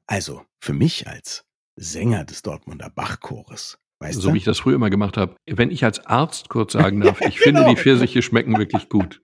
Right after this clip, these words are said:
Speaker 2: Wenn ich als Bachchorsänger kurz sagen darf, natürlich beginnt ein Artikel über Musik mit Johann Sebastian Bach.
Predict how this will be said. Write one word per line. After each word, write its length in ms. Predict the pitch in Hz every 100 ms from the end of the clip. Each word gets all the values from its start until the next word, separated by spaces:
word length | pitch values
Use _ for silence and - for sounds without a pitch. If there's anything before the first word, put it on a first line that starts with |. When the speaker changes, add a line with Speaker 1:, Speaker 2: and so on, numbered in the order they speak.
| -
Speaker 2:
Wenn 160 | 104
ich 100 | 107
als 140 | 107 -
Bachchorsänger 1120 | 85 120 135 - 110 92 92 92 101 135 156 _ _
kurz 200 | - 104
sagen 220 | 104 101 107
darf, 240 | 110 - _ _ -
natürlich 400 | 95 107 95 -
beginnt 300 | 90 104 110
ein 140 | 101
Artikel 360 | 104 113 - 98
über 480 | 110 90 87 98 - _ _ _
Musik 640 | - 95 80 123 151 - - -
mit 420 | 98 95 - - _ _ -
Johann 220 | 101 101
Sebastian 420 | 98 110 117 107
Bach. 220 | 107 143